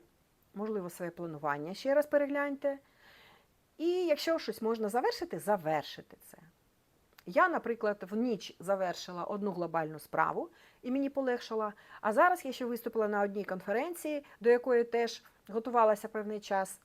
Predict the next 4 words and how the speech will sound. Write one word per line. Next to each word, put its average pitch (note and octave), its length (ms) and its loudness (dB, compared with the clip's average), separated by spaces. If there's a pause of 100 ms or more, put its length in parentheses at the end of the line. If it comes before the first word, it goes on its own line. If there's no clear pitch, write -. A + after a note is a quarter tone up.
(120)
в F#3+ 80 -6
вихідні. G3+ 640 -2 (960)
То A3 340 6
я G3 400 4